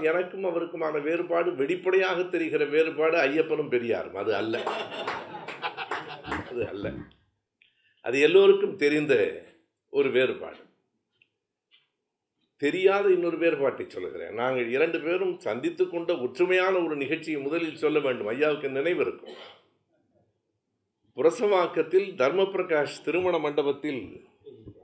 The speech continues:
இந்தி ஆதரவு மாநாடு என்று ஒன்று நடந்தது. ஜெயகாந்தன் அவர்கள், தீபம் பார்த்தசாரதி அவர்கள் போன்ற பெருமக்கள் அதிலே கலந்து கொண்டார்கள்.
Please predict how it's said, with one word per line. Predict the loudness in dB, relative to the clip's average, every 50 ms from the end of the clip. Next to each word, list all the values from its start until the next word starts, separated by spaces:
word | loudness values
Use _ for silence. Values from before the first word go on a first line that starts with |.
| -20 -18 -14 -14 -12 -12 -14 -16 -18 -20 -20 -20 -20 -20 -20 -20 -20 -20 -20 -20 -20 -20 -20 -12
இந்தி | -6 -2 -2 0 0 -2 -2 0 6 8 8 8
ஆதரவு | 8 6 4 6 6 6 6 6 4 4 4
மாநாடு | 4 4 4 4 4 4 4 6 8 8 10 10
என்று | 8 6 6 2
ஒன்று | 2 2 0 2
நடந்தது. | 2 2 2 2 2 0 0 0 0 -2 -6 -12 -16 -18 -20 -20 -20 -18 -16 -16 -16 -18 -20 -20 -20 -20 -20 -20 -20 -20 _ _ _ _ _ _ _ _ _ _ _ _ -20 -20 -20 -20 -20 -20 -20 -20 -6 2
ஜெயகாந்தன் | 6 8 8 8 8 6 4 4 4 4 2 2
அவர்கள், | 2 0 2 0 0 0 -2
தீபம் | -4 -2 0 0 0 0 0 0
பார்த்தசாரதி | 0 0 0 0 0 0 2 2 2 2 4 4
அவர்கள் | 4 4 4 2 2 2 2 0
போன்ற | 0 -2 0 0 2 2 2 2 0 -2 -4 -8 -14 -20 -20 _ _ _ _ 0
பெருமக்கள் | 4 6 8 8 6 6 2 4 6 6 6
அதிலே | 8 6 6 4 4
கலந்து | 4 2 2 2 2 2 0
கொண்டார்கள். | 0 0 0 0 0 0 -2 -6 -12 -16